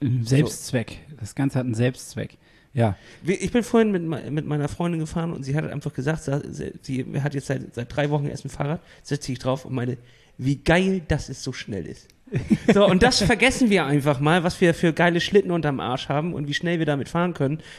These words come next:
Speaker 2: wenn man sonst immer nur ein Hollandrad gefahren ist oder was auch immer. Schon das ist geil. So, und da müssen wir uns einfach auch mal wieder selber an die Nase fassen. Man muss nicht immer wieder irgendwas Neues erreichen oder irgendwo hin. Äh, schon das alleine ist geil, sich da drauf zu setzen und einfach nur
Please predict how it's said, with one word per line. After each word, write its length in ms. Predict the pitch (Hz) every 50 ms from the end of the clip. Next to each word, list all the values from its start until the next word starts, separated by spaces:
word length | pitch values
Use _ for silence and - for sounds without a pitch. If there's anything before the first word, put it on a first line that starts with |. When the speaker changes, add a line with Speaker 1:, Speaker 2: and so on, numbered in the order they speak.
| - -
Speaker 2:
wenn 120 | - 147
man 120 | 151 147
sonst 240 | 123 139 160 175 -
immer 140 | 180 160 165
nur 180 | 151 151 156 151
ein 80 | 143
Hollandrad 440 | 143 170 185 196 170 127 131 131 -
gefahren 400 | - 123 - - 123 139 139 135
ist 100 | 131 -
oder 160 | 143 131 123
was 160 | 127 131 -
auch 80 | 117 117
immer. 240 | 107 139 147 147 151 - - - - - - -
Schon 300 | - - 156 147 135 -
das 340 | - 190 233 - - - - - -
ist 240 | - 160 156 - -
geil. 340 | 143 151 135 123 110 - - - 165 202 -
So, 180 | - 175 160
und 140 | 131 127 -
da 120 | 190 214 220
müssen 260 | 214 208 - - 202
wir 40 | 160
uns 140 | 175 180
einfach 200 | 135 160 160 170
auch 140 | 160 104 147
mal 160 | 160 175 160
wieder 160 | 147 156 156 143
selber 220 | 151 170 180 170
an 60 | 120 143
die 40 |
Nase 240 | 147 165 180 190 175
fassen. 240 | 156 - 160 156 -
Man 100 | 160 151
muss 140 | 160 175 -
nicht 100 | 170 139
immer 200 | 127 156 156 143
wieder 140 | 147 147 147
irgendwas 380 | - 110 135 151 143 135 139 -
Neues 280 | 147 156 165 180 - -
erreichen 440 | 101 143 156 143 156 160 - 131
oder 100 | 117 131
irgendwo 240 | 98 82 120 131 131
hin. 200 | 139 175 202 254 - - - - - - - -
Äh, 260 | - - 151 156 135
schon 220 | - - - 165 147
das 240 | - 185 196 - -
alleine 320 | - 160 165 160 165 139
ist 120 | 104 - -
geil, 200 | 165 165 165 165
sich 140 | 147 143 -
da 80 | 147
drauf 240 | - 98 139 170 160
zu 100 | - 180
setzen 300 | 151 147 165 160 - 170
und 80 | 147 107
einfach 240 | 113 110 156 147 139
nur 240 | 156 151 151 156